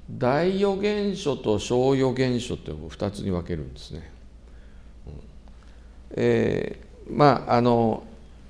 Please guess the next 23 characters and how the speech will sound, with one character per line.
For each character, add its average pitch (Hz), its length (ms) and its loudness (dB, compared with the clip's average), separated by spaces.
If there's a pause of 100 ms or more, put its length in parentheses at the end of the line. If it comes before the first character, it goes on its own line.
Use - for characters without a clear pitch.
(760)
え 113 480 6
ー、 127 80 6
イ 131 60 6
ザ 175 200 12
ヤ 175 220 12
書 151 200 8
か 120 220 6
ら 123 460 10
ダ 117 260 6
ニ 135 160 4
エ 139 140 8
ル 123 120 6
書 98 220 2
ま 90 160 2
で 87 160 0
は、 104 420 0 (320)
こ - 120 -2
れ 101 120 4
大 107 400 6
預 143 200 10
言 110 260 6
書。 - 160 -6 (1700)
ね。 95 200 -10